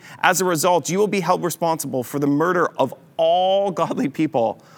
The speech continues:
of all time, from the murder of righteous Abel to the murder of Zechariah, son of Berechiah, whom you killed in the temple between the sanctuary and the altar. I tell you the truth, this judgment,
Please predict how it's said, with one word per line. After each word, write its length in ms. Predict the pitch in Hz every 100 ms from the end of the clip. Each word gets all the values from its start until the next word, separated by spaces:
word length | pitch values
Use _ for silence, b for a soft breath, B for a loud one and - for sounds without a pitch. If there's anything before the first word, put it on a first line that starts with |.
| B
of 140 | - 151
all 140 | 156
time, 400 | 160 127 - 123 - _ _ b b
from 200 | - 160
the 60 | 151
murder 360 | 156 180 175
of 200 | 139 135
righteous 300 | 156 165 180
Abel 280 | 151 165 151
to 120 | 147
the 60 | 147
murder 380 | 143 156 165 156
of 160 | 127
Zechariah, 600 | 127 135 151 151 143 127
son 220 | 135 151 143
of 80 |
Berechiah, 560 | 135 139 135 131 113 113 B B
whom 260 | - 175 175
you 120 | 156
killed 400 | - 170 160 160
in 140 | - 143
the 60 |
temple 360 | - 160 147 139
between 260 | 131 139
the 60 | 127
sanctuary 600 | 131 143 - 143 143 143
and 100 | 135
the 80 | 123
altar. 420 | - 117 - 107 B B B
I 80 | 135
tell 200 | - 170
you 80 | 170
the 80 | 151
truth, 440 | - 151 127 - B B
this 380 | 113 120 190 190
judgment, 720 | 139 123 107 95 69 -